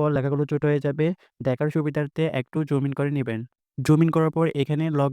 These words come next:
in-এর নিচে forgotten password লেখার উপর ক্লিক করবেন। তারপর এখানে দেখতে পারবেন find your account, এর নিচে একটা বক্স রয়েছে, বক্সের মধ্যে আছে email address or mobile number। আমাদের যেহেতু ইমেল অ্যাড্রেস এবং মোবাইল নাম্বার কোনোটাই মনে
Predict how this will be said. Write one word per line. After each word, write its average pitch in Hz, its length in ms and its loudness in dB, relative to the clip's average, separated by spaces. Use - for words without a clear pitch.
in-এর 156 240 0
নিচে 156 240 -4
forgotten 143 500 0
password 143 380 0
লেখার 135 240 0
উপর 147 140 0
ক্লিক 151 280 -2
করবেন। 120 260 0
তারপর 151 320 2
এখানে 151 240 -2
দেখতে 147 220 -6
পারবেন 151 280 -2
find 139 300 0
your 156 180 0
account, 120 300 -2
এর 143 140 -2
নিচে 147 240 -2
একটা - 140 -4
বক্স 135 260 2
রয়েছে, 147 240 0
বক্সের 139 340 0
মধ্যে 143 200 -2
আছে 160 160 -4
email 139 260 0
address 151 300 0
or 135 80 4
mobile 127 280 0
number। 110 240 -2
আমাদের 139 280 0
যেহেতু 143 260 2
ইমেল 139 200 0
অ্যাড্রেস 147 320 0
এবং 139 160 0
মোবাইল 139 280 -2
নাম্বার 143 200 -2
কোনোটাই 139 380 -2
মনে 147 140 0